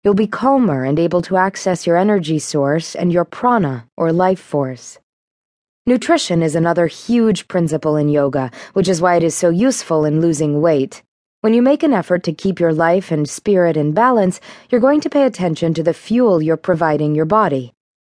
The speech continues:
The goal is to nourish your mind and your body with healthy, fresh foods. A light and strong body is required for the serious practice of yoga,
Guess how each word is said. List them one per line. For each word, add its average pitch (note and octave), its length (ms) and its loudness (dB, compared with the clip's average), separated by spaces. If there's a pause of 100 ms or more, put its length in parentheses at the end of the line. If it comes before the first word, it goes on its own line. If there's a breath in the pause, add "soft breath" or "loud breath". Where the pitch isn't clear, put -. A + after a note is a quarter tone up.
(100)
The F#3 80 0
goal G3 400 2
is E3 160 0
to E3+ 140 -4
nourish D#3 420 2
your E3+ 80 0
mind D#3+ 640 0
and B3 280 2
your A3 120 2
body D3+ 400 0
with D#3+ 180 -2
healthy, A3 580 0
fresh F#3+ 520 -4
foods. D#3 640 -2 (420)
A G3+ 80 2
light B3 340 2
and F3 200 0
strong G#3+ 480 0
body E3+ 340 0
is D3 160 -2
required D#3 720 0
for E3 100 -4
the D#3 100 -2
serious E3+ 460 2
practice E3 480 -4
of C#3+ 100 -2
yoga, E3 400 2